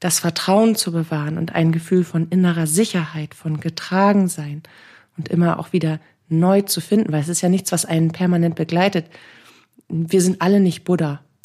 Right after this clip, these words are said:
Wenn man einmal Angst hat oder wenn man in einer Krise ist, dann begleiten wir, werden wir begleitet von ganz tiefen Gefühlen. Und die meisten davon, die bewerten wir als negativ.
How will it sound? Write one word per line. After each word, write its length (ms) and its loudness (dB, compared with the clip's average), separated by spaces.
Wenn 80 2
man 160 0
einmal 300 0
Angst 380 0
hat 120 -6
oder 180 -4
wenn 120 -2
man 140 -2
in 80 -12
einer 200 -6
Krise 400 0
ist, 240 -8
dann 140 -6
begleiten 560 -2
wir, 160 -6
werden 200 2
wir 120 2
begleitet 420 0
von 180 -4
ganz 280 -2
tiefen 440 0
Gefühlen. 640 0
Und 100 -2
die 60 2
meisten 460 2
davon, 520 -4
die 60 -6
bewerten 500 2
wir 100 -2
als 220 -4
negativ. 720 -2